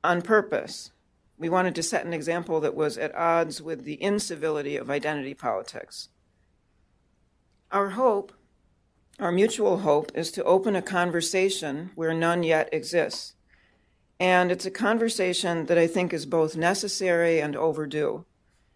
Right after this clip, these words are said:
In the end, as noted in the book, discussion of today's crisis over identity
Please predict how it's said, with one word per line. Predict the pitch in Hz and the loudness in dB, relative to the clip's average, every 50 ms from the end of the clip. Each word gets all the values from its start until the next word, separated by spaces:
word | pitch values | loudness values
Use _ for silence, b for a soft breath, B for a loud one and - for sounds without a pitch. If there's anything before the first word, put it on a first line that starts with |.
| _ _ _ _ _ _ _ _ _ _ _ _ _ _ _ _ _ _ _ - | _ _ _ _ _ _ _ _ _ _ _ _ _ _ _ _ _ _ _ 2
In | 202 214 220 | 4 6 6
the | 240 247 254 | 6 6 6
end, | 247 190 170 175 180 180 - | 6 4 4 2 0 0 0
as | - 170 170 170 175 | 0 0 0 2 2
noted | 180 180 185 190 196 185 | 2 4 6 6 4 4
in | 175 165 165 | 2 0 -2
the | 170 | -2
book, | - - 226 220 175 - - - - - _ _ _ _ _ _ _ _ _ _ _ _ _ | 0 2 4 6 6 4 2 -4 -10 -20 _ _ _ _ _ _ _ _ _ _ _ _ _
discussion | - 202 196 - - 226 226 233 233 - 240 220 | -4 -4 -4 0 2 2 2 2 2 0 0 0
of | 202 190 | -2 -4
today's | - - 180 196 196 190 196 190 190 | -6 -4 0 2 4 4 4 2 0
crisis | - - - - 185 196 202 202 - 190 185 - | -4 -8 -2 2 2 2 2 2 -2 -2 -2 0
over | - 170 165 156 160 165 | 0 0 0 2 2 2
identity | 165 160 - 175 170 180 175 160 143 143 147 - 175 | 2 2 2 2 2 2 0 0 -2 -4 -6 -6 -8